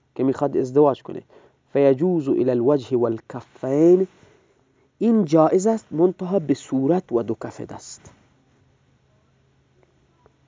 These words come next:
بله، اینجوری میگه.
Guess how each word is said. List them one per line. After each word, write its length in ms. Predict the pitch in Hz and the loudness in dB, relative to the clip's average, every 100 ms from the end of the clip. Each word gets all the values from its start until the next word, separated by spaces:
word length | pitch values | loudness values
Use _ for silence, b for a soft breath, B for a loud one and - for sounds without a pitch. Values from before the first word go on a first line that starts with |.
| _ _ _ _ _ _ _ _ _ _ _ _ 123 | _ _ _ _ _ _ _ _ _ _ _ _ -12
بله، 300 | 104 - - - _ - | -10 -10 -14 -20 _ -8
اینجوری 300 | 127 123 101 | -2 0 0
میگه. 300 | 87 - | -6 -12